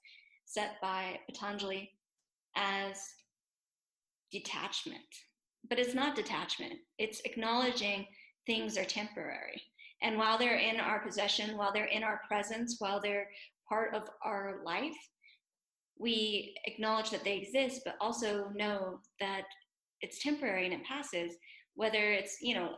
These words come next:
our life is like that. If we're eating an apple, an apple's like that. An apple only lasts so long. We don't expect the apple to last forever <laughs> as we're eating it, right? So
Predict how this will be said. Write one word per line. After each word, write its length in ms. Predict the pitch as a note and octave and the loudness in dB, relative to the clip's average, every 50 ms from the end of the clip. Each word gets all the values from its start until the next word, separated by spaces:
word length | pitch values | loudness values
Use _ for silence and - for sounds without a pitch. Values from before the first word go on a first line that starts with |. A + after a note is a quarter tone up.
| - - | 0 2
our 160 | G#3 G3+ F#3+ | 2 2 2
life 260 | F#3+ C4+ D4+ D4+ - | 2 2 2 2 -2
is 120 | G3 - - | -4 -2 -2
like 140 | F#3 F3+ - - | -2 -4 -2 0
that. 220 | F#3 F3 F3+ F#3 - - - | 0 0 0 0 -4 -6 -6
If 120 | - G#3+ - - | -6 -8 -4 -2
we're 120 | G#3+ G#3+ - | -2 -2 0
eating 280 | - A3+ - A#3+ A#3+ A3+ | -2 0 0 2 2 2
an 60 | A3 - - | 0 2 0
apple, 340 | D#4 F4+ - - - - - - | 0 0 0 -4 -6 -6 -4 -2
an 80 | A3 A#3 | -2 -2
apple's 320 | - A3+ - G3 F#3 F#3+ | -2 -2 -2 -4 -4 -2
like 140 | F#3 F3 E3+ - | -4 -4 0 0
that. 160 | E3 E3 - G3+ | 0 0 0 2
An 60 | G#3+ | 2
apple 280 | G#3+ B3 B3 C4 B3+ | 2 2 4 4 4
only 220 | B3+ B3+ B3+ B3 A#3 | 4 4 4 4 2
lasts 420 | G#3+ A3 C#4 C4+ B3 - - - | 2 2 0 0 0 -4 -8 -2
so 160 | - A3+ G#3+ | 0 0 0
long. 320 | G#3 G#3+ B3 B3+ G3+ - - - - - - - _ | 2 0 0 -2 -2 -4 -6 -8 -14 -18 -18 -6 _
We 40 | A3+ | 0
don't 140 | C4 C4 B3+ | 2 4 4
expect 460 | B3 B3 - - - A3 - - - | 2 2 0 0 0 0 0 0 -4
the 60 | - - - | -4 0 0
apple 280 | G#3 A3+ A3+ - G#3+ - - | 0 0 0 0 -2 -2 -2
to 60 | F3+ G3 | -6 -4
last 480 | F#3+ F#3 F#3 G3 F#3 G3 - - - - | -2 0 2 2 0 -2 -2 -6 -6 -4
forever 520 | - G3 - - G3+ G3+ G3 G3 F3+ - - | -6 -4 0 2 0 0 0 -2 -6 -2 0
<laughs> 40 | G#3+ | 2
as 140 | A3+ - - | 2 2 2
we're 160 | B3 B3 - | 2 2 2
eating 320 | - - - - G#3+ F#3 - | 0 0 0 -2 -4 -4 -6
it, 680 | - - _ _ _ _ - - - - - - _ - | -10 -12 _ _ _ _ -20 -20 -20 -20 -20 -14 _ -2
right? 220 | G3+ G3+ G#3 - - | -2 -2 -2 -2 0
So 320 | - B3 A3+ G#3+ A3 A3 | 2 4 6 6 6 4